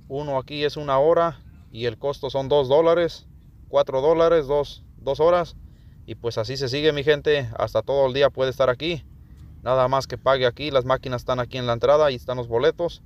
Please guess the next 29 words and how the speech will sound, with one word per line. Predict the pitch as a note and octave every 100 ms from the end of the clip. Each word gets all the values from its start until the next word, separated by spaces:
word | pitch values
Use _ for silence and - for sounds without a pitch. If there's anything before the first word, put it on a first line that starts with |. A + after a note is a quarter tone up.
| - - - - - - - -
Así | - G#2+ - D3
se, | C#3 B2
si-, | C3 B2 - -
así | C3 A#2 D3+
sirve | D3+ D3+ D3+
que | - B2+
se | B2+ A#2+
evitan | C#3 - C#3+
de | B2+
un | B2 C#3
ticket | C3+ D3 C#3 C3
que | B2+
les | A#2 A2+
vayan | B2+ C3 B2
a |
dar | B2+ B2
aquí, | A#2+ D3 D#3 - - - - - -
porque | A2 -
la | A2+ A2+
tiquetera, | A2+ A#2+ - D3 D3 D3 C#3
la | A#2
tiquetera | A2 B2 A#2 C#3 C#3
ahorita | B2+ C#3 B2 C3+
anda | C3+ B2+
muy, | C3+ C#3 B2 A2 - - - - -
muy | C3
fuerte, | C3 D3 D#3+ D3+ D3+
muy | C#3+ C3+
fuerte. | D3 E3 F3 E3+